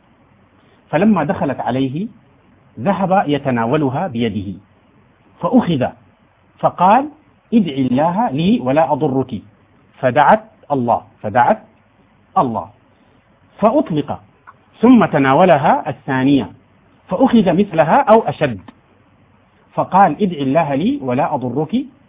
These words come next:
فدعت فأطلق، فدعا بعض حجبته فقال: "إنكم لم تأتوني بإنسان،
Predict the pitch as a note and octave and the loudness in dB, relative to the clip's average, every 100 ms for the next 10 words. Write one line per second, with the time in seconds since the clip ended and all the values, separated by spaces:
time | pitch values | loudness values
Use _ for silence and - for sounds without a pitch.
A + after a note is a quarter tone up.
0 | _ A#2+ D3+ D#3 A3 - _ _ E3 D#3 | _ -2 2 2 0 -4 _ _ -10 -8
1 | C3 B2+ A2+ - _ _ _ _ _ _ | -6 -8 -10 -18 _ _ _ _ _ _
2 | _ _ D#3 D#3+ G#3+ A3+ C4 D3 G#3+ G#3 | _ _ -4 0 2 4 4 2 0 0
3 | F#3 D#3 B2+ C3 D#3+ C3+ B2+ C#3 G3 G3 | -4 -4 -4 -4 -4 -6 -6 -4 -2 0
4 | G3+ G3 - D#3 B3 B3 - D#3+ C#3+ C#3 | 0 -2 -2 0 0 0 -2 -2 -2 -2
5 | B2 B2+ B2 A#2 | -4 -4 -6 -6